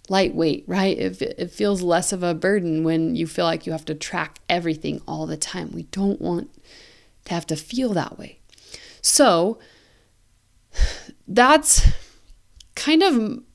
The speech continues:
my viewpoint, that the way that I teach tracking is that there are times and spaces and seasons for tracking, okay?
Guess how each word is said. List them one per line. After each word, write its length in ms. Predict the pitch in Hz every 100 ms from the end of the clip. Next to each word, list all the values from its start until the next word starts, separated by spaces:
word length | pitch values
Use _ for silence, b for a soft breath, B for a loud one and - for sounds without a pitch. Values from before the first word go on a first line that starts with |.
| _ -
my 640 | 202 - 202 202 220 262 302
viewpoint, 480 | 285 294 277 277
that 200 | 156 180
the 100 | 196
way 240 | 196 214 262
that 160 | 254
I 140 | - 185
teach 520 | - - 262 247 - B B B B B
tracking 640 | - 208 147 - - - b b b b
is 340 | 233 233 196
that 460 | 202 208 196 190 - b b
there 340 | - 240 - 208
are 300 | 254 285 294
times 640 | 285 254 262 285 285 277 - _ -
and 160 | 196
spaces 500 | - - 285 285 277
and 180 | 233 185
seasons 520 | - 277 254 254 247
for 580 | - - 240 220 208 202 _ _ -
tracking, 500 | - - - - - _ _ -
okay? 480 | 160 - 170 175